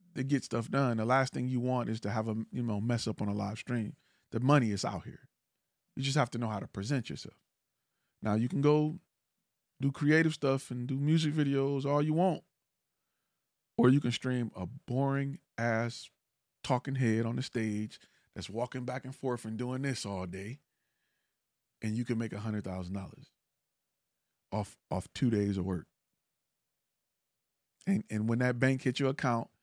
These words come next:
and you go there, you go to the bank and the tellers flirt a little extra. It's like, "I've never been treated like this. You can keep the pen. You can have the pen." They usually want that pen back. Like, "Nah, nah, nah.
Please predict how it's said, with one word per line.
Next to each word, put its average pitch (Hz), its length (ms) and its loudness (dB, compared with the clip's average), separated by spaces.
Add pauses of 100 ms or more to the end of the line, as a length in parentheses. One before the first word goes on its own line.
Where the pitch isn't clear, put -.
(540)
and 101 140 -4
you 113 60 -2
go 127 240 6
there, 127 480 6 (560)
you 120 80 -4
go 127 200 4
to 139 60 2
the - 100 2
bank 139 340 2
and 123 100 -4
the 127 80 -2
tellers 143 600 2 (500)
flirt 147 320 6
a - 60 0
little 147 260 8
extra. 160 380 6
It's 143 100 -6
like, 110 120 -10
"I've - 80 -8
never - 220 -4
been 123 160 -4
treated 156 280 0
like 151 220 0
this. 330 340 0 (720)
You 262 80 -6
can 311 120 -4
keep - 280 -4
the 160 60 -8
pen. 294 420 -2 (100)
You 277 120 -6
can 240 100 0
have 233 300 -2
the 160 80 -4
pen." 123 320 0
They 127 60 2
usually 160 260 4
want 131 160 2
that 123 180 -2
pen 147 260 -2
back. 131 220 2
Like, 117 160 -4
"Nah, 127 140 -2
nah, 123 140 -2
nah. 117 200 -6